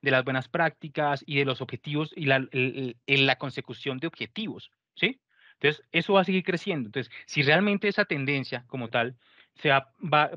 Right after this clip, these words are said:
va a seguir creciendo como tal el componente del, de, de la parte híbrida, se van a rediseñar los espacios,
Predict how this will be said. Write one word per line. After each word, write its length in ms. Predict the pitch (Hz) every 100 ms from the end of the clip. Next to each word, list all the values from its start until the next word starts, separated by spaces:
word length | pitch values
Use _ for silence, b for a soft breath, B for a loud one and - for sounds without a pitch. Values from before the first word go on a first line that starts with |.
| 147
va 120 | 147
a 40 |
seguir 220 | 147 175 165
creciendo 320 | 170 180 160
como 160 | 165
tal 80 | 131
el 60 | 123
componente 400 | - 135 120 143
del, 140 | 143
de, 300 | 131 127 98 110
de 180 | 120 110
la 140 | 107
parte 340 | - 117 151 -
híbrida, 520 | 156 151 143 135 135 B B
se 120 | -
van 100 | 147
a 60 | 156
rediseñar 520 | 165 151 123 120 117
los 120 | 135
espacios, 720 | - - 139 143 - 139 135